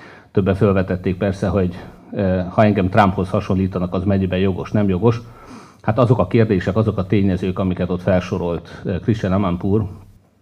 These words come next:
azok speciális, egy Krékó Péter nevű magyar elemzőtől idézett, párton kívüli, pár-, kívülről jött,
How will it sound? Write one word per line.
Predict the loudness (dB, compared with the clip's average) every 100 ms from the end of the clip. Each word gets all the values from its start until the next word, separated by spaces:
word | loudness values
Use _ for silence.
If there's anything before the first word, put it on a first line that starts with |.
| _
azok | -6 -2 0
speciális, | 0 -4 -2 -2 -2 -2
egy | -6 -2
Krékó | 0 0 -2
Péter | -4 -4 -4
nevű | -4 -4
magyar | -4 -4 -4 -2
elemzőtől | -2 -2 -4 -6 -2 -2 -2 -2
idézett, | 0 2 2 0 -4 -18 -20 -10
párton | -2 -2 -2 -6 2
kívüli, | 6 6 6 4 2
pár-, | 0 0 -2 -4
kívülről | 0 2 4 4 4
jött, | 4 2 0